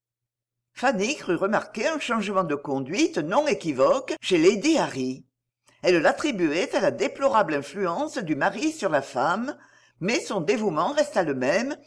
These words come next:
et elle attendit avec résignation le temps où les inquiétudes que lui inspiraient Lord Harry et Monsieur Vimpany seraient justifiées.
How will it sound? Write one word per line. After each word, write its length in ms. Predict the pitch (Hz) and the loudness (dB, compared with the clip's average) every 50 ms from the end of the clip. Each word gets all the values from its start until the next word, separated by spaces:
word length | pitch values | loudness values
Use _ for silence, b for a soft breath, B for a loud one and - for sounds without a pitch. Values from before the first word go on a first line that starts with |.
| b b b b b | b b b b b
et 80 | - 170 | 0 2
elle 120 | 160 156 | 4 4
attendit 460 | 208 269 - 302 294 254 233 262 240 - | 4 2 2 0 0 0 -2 -2 -2 0
avec 260 | 170 143 156 127 - | 0 0 0 -2 -2
résignation 840 | - 214 262 240 233 190 165 143 139 - - - 151 175 202 254 - B B B B | -2 -4 -4 -4 -4 -2 -2 -2 -2 -4 -6 -2 0 0 0 0 -4 B B B B
le 260 | 151 165 175 175 - | 2 2 2 2 2
temps 240 | - 185 - 311 311 | 2 2 2 2 2
où 80 | 277 196 | 0 0
les 180 | 156 139 139 | -2 -2 0
inquiétudes 640 | 226 269 262 - 214 190 196 - 247 240 185 151 139 | -2 -2 0 2 0 0 0 -2 -4 -4 -4 -4 -4
que 140 | - 147 | -2 -4
lui 160 | 120 117 151 190 | -2 0 0 0
inspiraient 420 | 262 262 - - 240 185 156 131 | 0 -2 -4 -6 -2 0 0 2
Lord 260 | 127 180 254 240 175 | 4 4 2 2 0
Harry 360 | 156 147 139 151 175 208 196 | -2 -2 -2 -2 -2 0 0
et 40 | 147 | 0
Monsieur 300 | 123 127 139 131 - 127 | 0 0 -4 -6 -6 -8
Vimpany 760 | 113 147 226 277 277 - 165 135 127 127 147 185 233 - B B B B B B | -8 -6 -6 -6 -2 -2 -2 -2 0 -2 -2 -4 -4 -6 B B B B B B
seraient 300 | - - 160 139 190 185 | -6 -4 2 2 2 2
justifiées. 920 | 185 180 262 285 285 - 311 226 - - - - 123 120 123 131 135 - | 2 0 -4 -4 -2 -2 -2 -2 -2 -4 -6 -4 -2 -2 -2 -2 -6 -12